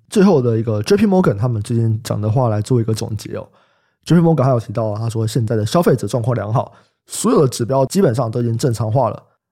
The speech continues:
然后这个现金缓冲也是正常的，就他们的现金储蓄水准也是正常的。诶，换句话说是什么？他们以前是过度哦，他们以前有很多的现金，现在变正常了。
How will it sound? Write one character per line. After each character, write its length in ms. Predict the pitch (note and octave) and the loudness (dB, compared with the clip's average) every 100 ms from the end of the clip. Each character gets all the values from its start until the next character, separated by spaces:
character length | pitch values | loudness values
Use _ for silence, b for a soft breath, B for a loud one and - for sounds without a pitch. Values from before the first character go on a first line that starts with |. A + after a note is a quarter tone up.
| _ | _
然 100 | A#2 | -2
后 160 | B2+ A#2+ | 2 2
这 100 | B2+ | 2
个 140 | A#2+ | 0
现 240 | A#2+ D#3+ C3 | 2 2 2
金 160 | D3 | 0
缓 160 | C#3+ G#2+ | -2 -2
冲 180 | G2 A#2+ | -4 -4
也 80 | G2 | -4
是 160 | A#2 | -6
正 160 | G#2+ A#2 | -2 -2
常 200 | G#2+ G2+ | -4 -8
的， 100 | G2+ | -8
就 80 | - | -2
他 100 | B2+ | -2
们 120 | A2 | 0
的 40 | |
现 160 | B2+ D#3 | 0 0
金 160 | D#3 | 0
储 160 | E3 B2 | -4 -6
蓄 140 | - | -4
水 160 | C3+ G#2+ | -4 -4
准 100 | A2+ | -4
也 80 | G#2 | -4
是 60 | |
正 180 | G#2 A2+ | -4 -4
常 160 | G2+ G2 | -4 -8
的。 120 | - _ _ _ | -14 _ _ _
诶， 120 | A#2+ C#3+ _ _ | -4 -4 _ _
换 200 | - B2+ | -2 -2
句 140 | G#2+ B2 | 0 -2
话 100 | A2+ | -2
说 160 | G#2+ | -4
是 80 | G#2 | -6
什 60 | - | -8
么？ 100 | - _ - | -16 _ 0
他 100 | F#3 | 2
们 140 | C#3 | 2
以 20 | |
前 180 | G#2+ G#2+ | -2 -8
是 320 | G#2+ B2+ A2 - _ | -6 -6 -6 -10 _
过 160 | D3 B2 | -2 0
度 200 | B2+ G#2 | 0 -4
哦， 120 | G2 A2 - | -6 -12 -8
他 40 | |
们 120 | A#2 | -6
以 20 | |
前 140 | G#2 G#2 | -4 -2
有 100 | A2 | -2
很 160 | A#2 | -2
多 120 | G#2 B2+ | 0 0
的 40 | |
现 180 | B2+ A#2 | 0 -2
金， 240 | - G#2+ - | -2 -6 -4
现 120 | C3+ | -2
在 80 | C3 | 0
变 160 | C3+ | 0
正 160 | A#2+ A#2+ | -2 -4
常 220 | G#2 | -6
了。 100 | F#2+ | -10